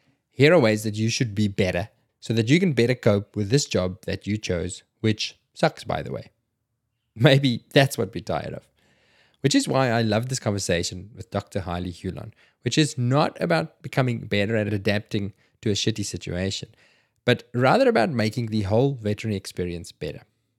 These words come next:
Veterinary, in fact. I was introduced to Doctor Heidi by my friends at Elanco Australia, who you would know by now as regular supporters of the Vet Vault. Now they are also supporting you in your career and personal growth,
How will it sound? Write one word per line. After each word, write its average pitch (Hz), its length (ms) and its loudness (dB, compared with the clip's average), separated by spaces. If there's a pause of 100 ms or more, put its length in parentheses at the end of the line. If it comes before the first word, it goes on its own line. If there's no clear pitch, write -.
(460)
Veterinary, 104 760 -4 (280)
in 110 100 -2
fact. - 380 -6 (800)
I 127 100 2
was 196 140 4
introduced 139 540 -2 (180)
to 120 140 0
Doctor 113 320 0
Heidi 90 260 -2
by 87 100 -4
my 90 140 -4
friends 101 360 -4
at 87 200 -6
Elanco 98 440 -4
Australia, 90 480 -8 (100)
who 127 100 -2
you 165 100 2
would 185 140 4
know 160 240 6
by 147 160 0
now 113 240 0
as 107 180 -4
regular 107 320 -2
supporters 95 400 -6
of 82 120 -8
the 85 60 -10
Vet - 240 -8
Vault. - 160 -20 (800)
Now 160 240 4
they 240 140 4
are - 80 2
also 147 260 0
supporting 123 460 0
you 156 260 0 (100)
in 113 100 -4
your 127 220 2
career 92 340 -2
and 87 160 -6
personal 95 320 -8
growth, 87 400 -10